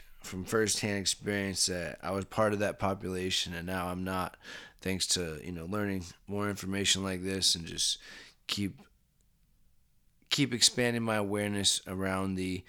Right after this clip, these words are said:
foods that I put in my body and how they affect me. Um, back to the book. Obesity is particularly prevalent in the U S, where over one-third of the adult population is obese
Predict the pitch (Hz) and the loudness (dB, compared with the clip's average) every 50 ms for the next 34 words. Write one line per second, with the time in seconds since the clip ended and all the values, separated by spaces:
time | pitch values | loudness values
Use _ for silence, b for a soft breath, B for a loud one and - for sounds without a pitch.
0 | B B B B B B - - - - 117 113 113 104 98 104 98 95 - - | B B B B B B -18 -8 -2 2 2 2 2 2 2 0 0 0 0 -2
1 | 107 107 101 95 95 92 98 92 95 95 95 92 90 90 90 90 92 92 92 90 | -2 0 0 -2 -2 0 2 2 2 2 2 0 0 -2 -2 -2 -2 -2 -2 -2
2 | 90 82 82 - - 87 82 - - - - - - B B B B B B B | -4 -6 -6 -8 -8 -8 -8 -10 -12 -16 -16 -18 -20 B B B B B B B
3 | B B B B B B B B B B _ _ _ - - 80 87 87 101 101 | B B B B B B B B B B _ _ _ -14 -12 -10 -2 0 0 0
4 | 101 - 98 92 95 90 85 85 87 76 50 - - - - - - _ _ - | 0 -2 -4 -6 -6 -6 -6 -6 -6 -6 -8 -10 -12 -14 -14 -14 -16 _ _ -20
5 | - - - - - 98 98 92 110 127 131 123 - 131 131 131 127 120 113 104 | -20 -18 -16 -10 -8 -6 -4 0 2 2 4 4 4 4 4 4 4 4 4 2
6 | - - - - - _ _ _ _ _ - 110 104 98 - 151 151 139 139 143 | 0 -2 -6 -14 -20 _ _ _ _ _ -4 -2 2 4 4 4 4 4 4 6
7 | 135 131 131 120 - - 120 120 117 123 123 113 110 110 107 107 107 110 110 107 | 6 6 4 4 2 2 4 4 4 4 2 0 0 0 2 2 4 4 4 4
8 | 107 107 101 98 - B B B B B B B B - 98 95 98 92 95 104 | 4 4 4 4 2 B B B B B B B B -4 0 0 2 2 2 2
9 | 107 101 95 98 98 95 95 107 123 135 135 120 - 131 123 123 120 113 113 113 | 0 0 0 0 0 0 2 2 2 2 2 2 2 4 4 4 4 4 2 2
10 | 101 117 113 110 - 113 107 101 101 107 107 104 101 98 104 104 101 101 95 90 | 2 2 0 0 2 0 0 0 0 2 2 2 2 2 2 2 0 0 0 0
11 | 98 101 101 98 92 - - - | 0 0 2 2 2 2 0 -2